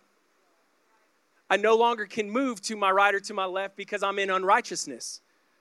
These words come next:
So with these people that say, "Well, it just feels like it's too hard to live for God." No, you've just been blinded.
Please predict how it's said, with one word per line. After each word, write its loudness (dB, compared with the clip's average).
So 10
with 6
these -2
people 8
that 2
say, 4
"Well, 2
it 0
just -4
feels 0
like -2
it's -8
too -4
hard 2
to -4
live -2
for -8
God." 0
No, 4
you've -6
just -8
been -4
blinded. -2